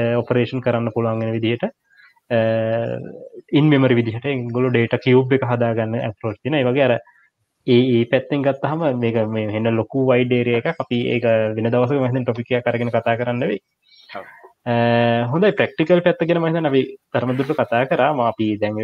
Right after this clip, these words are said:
Speaker 1: එපිසෝඩ් එකෙත් අගට ඇවිල්ලා තියෙන හින්දා මම මේ දසුන්ට එන්නම්. අ,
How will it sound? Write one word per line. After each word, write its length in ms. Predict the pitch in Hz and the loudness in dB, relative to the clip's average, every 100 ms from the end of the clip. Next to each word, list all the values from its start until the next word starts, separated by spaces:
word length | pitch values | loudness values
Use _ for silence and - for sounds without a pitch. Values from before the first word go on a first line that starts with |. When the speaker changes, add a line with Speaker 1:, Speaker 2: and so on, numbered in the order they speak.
| 110 - | -10 -10
Speaker 1:
එපිසෝඩ් 480 | 127 113 117 123 120 | -6 -2 2 2 4
එකෙත් 240 | 120 120 | 2 2
අගට 240 | 123 107 113 | 0 2 2
ඇවිල්ලා 320 | 117 117 117 | 2 2 0
තියෙන 160 | 131 139 | 0 0
හින්දා 240 | 165 160 | -2 0
මම 220 | 135 127 | 0 0
මේ 220 | 117 110 | 0 0
දසුන්ට 380 | 104 101 131 139 | 0 -2 -2 -2
එන්නම්. 440 | 147 139 160 208 | -2 -2 -4 -2
අ, 100 | 226 | 2